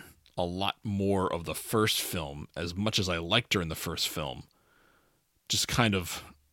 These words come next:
you know, just being just pissed off at her dad. Just kind of, oh, you know, just, just kind of being really, you know, why, and why, and, and being angry at Scott.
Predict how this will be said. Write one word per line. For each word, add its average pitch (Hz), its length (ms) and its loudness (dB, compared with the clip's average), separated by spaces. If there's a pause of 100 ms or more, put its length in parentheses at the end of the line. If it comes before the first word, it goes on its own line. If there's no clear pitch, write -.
(120)
you 95 60 -4
know, 85 80 -6
just - 200 -6
being 87 360 0
just - 220 -6 (1000)
pissed 101 300 2
off 87 160 2
at 82 80 -2
her 80 80 -2
dad. 80 420 0 (800)
Just - 140 -8
kind 87 160 -4
of, - 60 -14 (120)
oh, 78 240 -10 (180)
you 92 200 0
know, 90 60 0
just, 95 200 0
just - 160 0
kind 113 220 2
of 95 80 -8
being 92 280 0
really, 90 260 -2
you 90 80 0
know, 87 60 -2
why, 113 180 6
and 92 200 2
why, 107 120 4
and, 95 260 0
and 104 100 0
being 98 180 6
angry 90 280 4
at 78 60 4
Scott. - 440 4